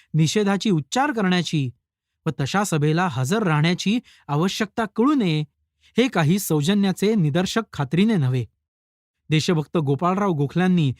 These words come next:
अजूनपर्यंत जी काही पूज्यबुद्धी लोतका आहे,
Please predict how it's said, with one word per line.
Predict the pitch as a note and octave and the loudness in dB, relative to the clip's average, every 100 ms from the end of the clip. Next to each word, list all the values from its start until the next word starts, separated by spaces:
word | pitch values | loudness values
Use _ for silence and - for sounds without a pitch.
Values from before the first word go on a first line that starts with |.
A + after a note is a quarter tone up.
| _ - | _ -4
अजूनपर्यंत | D#3+ B3 A3 F3+ G3 G3+ F#3 | 0 2 2 0 0 0 -2
जी | C3 G#3+ B3+ | 0 0 0
काही | F3+ D#3+ G3 - | 0 0 0 -2
पूज्यबुद्धी | B3+ C4 B3 G#3 C#3+ F3 B3+ - _ - | -2 0 0 0 0 0 0 -4 _ -2
लोतका | E3+ E3 E3+ D#3+ | -2 0 0 0
आहे, | C#3+ C#3 G3+ | 2 2 0